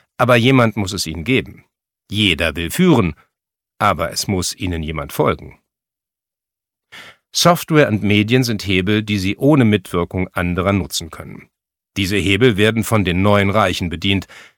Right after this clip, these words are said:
Sie haben die Möglichkeit, Software und Medien zu erstellen, die für Sie arbeiten, während Sie schlafen. Eine Armee von Robotern steht Ihnen frei zur Verfügung. Wegen der Wärme- und Raumeffizienz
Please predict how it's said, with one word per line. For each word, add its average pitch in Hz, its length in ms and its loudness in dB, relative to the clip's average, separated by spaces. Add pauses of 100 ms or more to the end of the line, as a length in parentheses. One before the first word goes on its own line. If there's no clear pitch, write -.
(140)
Sie 110 320 -2
haben 151 260 2
die 156 80 2
Möglichkeit, 120 600 0
Software 120 420 -2
und 104 160 -8
Medien 101 340 0
zu - 160 -6
erstellen, 95 600 -2
die 95 100 -4
für 90 220 -8
Sie 110 300 -2
arbeiten, 92 640 -2 (220)
während 92 360 -4
Sie 80 220 -6
schlafen. - 440 -6 (2000)
Eine 127 300 2
Armee 147 320 2
von 127 240 2
Robotern 110 500 0
steht - 360 -4
Ihnen 117 200 0
frei 90 220 0
zur - 180 -6
Verfügung. 110 540 -2 (400)
Wegen 90 200 -2
der 78 140 -4
Wärme- 98 320 4
und 107 140 0
Raumeffizienz 107 920 -2